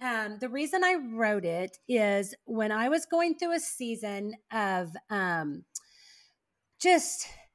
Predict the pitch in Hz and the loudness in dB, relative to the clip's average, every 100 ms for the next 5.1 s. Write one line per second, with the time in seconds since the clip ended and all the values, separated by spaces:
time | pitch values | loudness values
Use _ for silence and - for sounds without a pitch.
0 | _ _ 285 349 330 269 208 180 170 240 | _ _ 0 0 2 2 2 0 -2 -4
1 | 208 190 185 - 254 302 277 247 233 220 | -4 -2 -4 0 0 2 0 0 0 2
2 | 196 196 185 156 214 214 311 370 - 302 | 0 0 0 -2 -2 2 2 2 2 2
3 | 330 285 330 320 277 240 233 240 - - | 2 2 0 0 0 0 -2 -6 -14 -8
4 | 226 196 170 151 - - _ _ _ 247 | -4 -2 -2 -4 -8 -14 _ _ _ -16